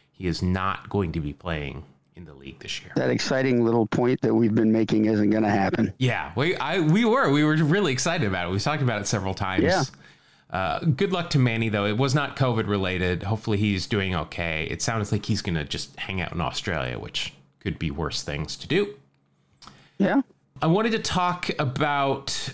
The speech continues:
Speaker 1: Charlie Finley again really quick.
Speaker 2: Ah, Charlie Finley, one of the, uh, ultimate baseball characters.
Speaker 1: We've talked about many, many things to do with Charlie Finley. We've talked about the, uh, the,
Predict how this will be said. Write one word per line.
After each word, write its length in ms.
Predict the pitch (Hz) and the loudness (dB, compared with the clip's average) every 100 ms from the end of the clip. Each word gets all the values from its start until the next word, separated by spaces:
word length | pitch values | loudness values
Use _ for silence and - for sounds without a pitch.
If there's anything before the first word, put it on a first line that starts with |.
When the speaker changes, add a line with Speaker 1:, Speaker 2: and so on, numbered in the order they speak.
| - | -6
Speaker 1:
Charlie 320 | - 165 165 135 | -2 2 2 2
Finley 360 | 151 156 95 | 2 2 2
again 300 | 87 82 82 | 0 -2 -2
really 220 | 82 73 - | -2 -4 -8
quick. 380 | - 69 - - _ _ _ _ _ _ _ _ _ | -10 -10 -14 -20 _ _ _ _ _ _ _ _ _
Speaker 2:
Ah, 220 | 156 196 - | 0 0 0
Charlie 300 | - 156 156 | 0 2 2
Finley, 400 | - 190 196 104 | 4 4 6 4
one 220 | 107 123 | 4 4
of 160 | 131 120 | 4 4
the, 340 | 127 127 131 | 4 4 4
uh, 240 | 117 - - | 2 2 2
ultimate 380 | 135 - 143 - 117 | 0 0 0 0 0
baseball 400 | 117 135 - 123 | 2 2 0 0
characters. 640 | - 139 156 - - - - _ - 175 | -2 -2 -2 -2 -6 -4 -10 _ -16 0
Speaker 1:
We've 220 | 202 208 | 0 2
talked 240 | 226 233 | -2 0
about 260 | 185 151 113 | 0 0 0
many, 420 | 131 139 113 107 135 | 2 2 2 0 0
many 300 | 143 123 110 | 0 0 0
things 720 | 123 110 101 101 - - - - - | 0 0 0 0 -2 -4 -8 -14 -2
to 100 | 135 | 0
do 200 | 113 110 | 2 0
with 120 | 101 | 0
Charlie 320 | 113 85 90 | -2 -2 -4
Finley. 300 | - 170 156 | 0 2 4
We've 200 | 117 90 | 2 0
talked 280 | - 110 - | -2 -4 -4
about 440 | 101 107 101 - | -2 -2 -4 -4
the, 420 | 104 101 98 98 90 | -2 0 2 0 0
uh, 220 | 87 67 78 | -2 -4 -8
the, 220 | 101 87 | -4 -4